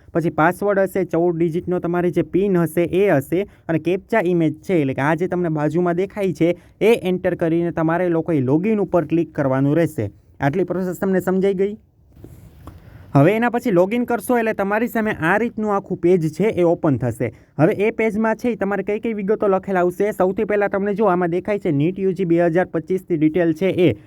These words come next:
તો એટલી ડિટેલ તો તમારે લખેલી આવશે જ, એમાં તમે કઈ ચેન્જીસ છે એ કરી શકશો નહીં. પછી પર્સનલ ડિટેલ છે એમાં પણ તમે કઈ ચેન્જીસ કરી શકશો નહીં. હવે એમાં કઈ કઈ રીતે દેખાય છે એમાં તમે જુઓ. તો સૌથી પહેલાં હવે તમારું પ-, ઉમેદવારનું નામ, એટલે આમાં તમારું પહેલાં નામ આવશે.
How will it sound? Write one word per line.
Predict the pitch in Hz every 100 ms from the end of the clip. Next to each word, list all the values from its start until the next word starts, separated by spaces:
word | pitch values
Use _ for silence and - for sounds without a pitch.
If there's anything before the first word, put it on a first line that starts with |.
| -
તો | 196
એટલી | 170 160 202
ડિટેલ | 202 214 220
તો | 220
તમારે | 214 214 208
લખેલી | 196 196 220 202
આવશે | 190 202 185 117
જ, | -
એમાં | 156 214
તમે | 208 202
કઈ | 196 196
ચેન્જીસ | 185 190 175 180 -
છે | 202
એ | 180
કરી | 175 175
શકશો | 170 156 - 160
નહીં. | 170 113 - - -
પછી | 170
પર્સનલ | 160 196 190 247 226
ડિટેલ | 226 220 202
છે | -
એમાં | 214 175 185 196
પણ | 196
તમે | 190 180
કઈ | 180 180
ચેન્જીસ | 170 165 170
કરી | 160 151
શકશો | 156 139 - 202 240 - -
નહીં. | 160 110 - -
હવે | 180
એમાં | 208
કઈ | 202 202
કઈ | 226
રીતે | 220 214 196
દેખાય | 190 196 190
છે | 208
એમાં | 180 185 180
તમે | 151 156
જુઓ. | 190 123 - - _ _
તો | 180
સૌથી | 180 190 247
પહેલાં | 233 220 208 202
હવે | 208
તમારું | 208 214 208
પ-, | - 170 160
ઉમેદવારનું | 175 202 202 202 185 175
નામ, | 180 165
એટલે | 101 - - 180
આમાં | 165 196 220
તમારું | 214 214 214
પહેલાં | 208 202
નામ | 160 175 151
આવશે. | 107 101 107